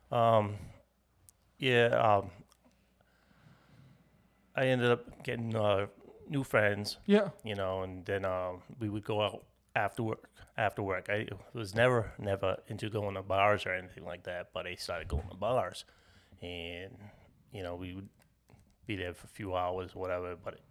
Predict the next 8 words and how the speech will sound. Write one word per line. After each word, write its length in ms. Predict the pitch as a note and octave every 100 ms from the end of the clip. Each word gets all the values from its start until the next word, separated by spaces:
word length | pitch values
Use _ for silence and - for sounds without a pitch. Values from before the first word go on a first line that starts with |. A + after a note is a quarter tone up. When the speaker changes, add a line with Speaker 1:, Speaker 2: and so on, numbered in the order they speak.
| _ _ - _ - - _
Speaker 1:
eventually, 480 | - F#2 F#2+ - G2
it 60 | F2+
started 360 | - F#2+ F2
getting 400 | F2 F2+ F2+ F2 F2+ _ - - _ _ _ _ _ _ _ C4+ - _ _ _ -
gradually 420 | G#2+ G2 F#2 F#2
more 300 | G2 G#2 F#2+
and 100 | F#2
more. 360 | A2+ G#2+ E2+